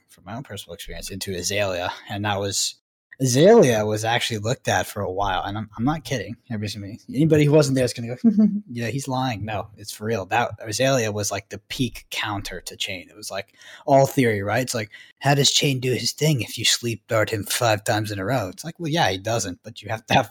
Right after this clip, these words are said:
freaking sleep dart five times in a row. What do you mean? <laughs> It's, like, one of my favorite, um,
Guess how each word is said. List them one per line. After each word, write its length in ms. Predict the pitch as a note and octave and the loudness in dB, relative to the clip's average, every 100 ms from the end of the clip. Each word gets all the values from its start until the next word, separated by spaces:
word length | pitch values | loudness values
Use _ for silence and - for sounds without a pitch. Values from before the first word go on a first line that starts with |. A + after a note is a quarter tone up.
| _ | _
freaking 240 | C3+ _ - | -14 _ -8
sleep 320 | - F#3 F#3+ | 0 0 0
dart 280 | G#2 G2 - | -2 -2 0
five 240 | B2+ B2+ | 0 2
times 240 | C3+ B2+ A#2 | 0 0 -2
in 80 | |
a 40 | A#2 | 0
row. 180 | E3 G#2+ | 0 0
What 120 | B2+ | 0
do 60 | C#3+ | 0
you 60 | |
mean? 340 | D#3 D#3 A3+ - - - - | 4 6 4 2 -10 -16 -8
<laughs> 420 | - - - - G2 - - - - D#3+ | -4 -4 -4 -4 -6 -10 -18 -12 -6 -4
It's, 140 | B2 B2 | -2 -2
like, 200 | A#2 - | -2 0
one 100 | C3 | -2
of 80 | B2+ | 0
my 120 | G#2 | -4
favorite, 500 | - G#2+ G#2 G#2 - | -2 -2 -2 -4 -6
um, 400 | F#2+ F#2 F2+ F#2+ | -6 -6 -6 -10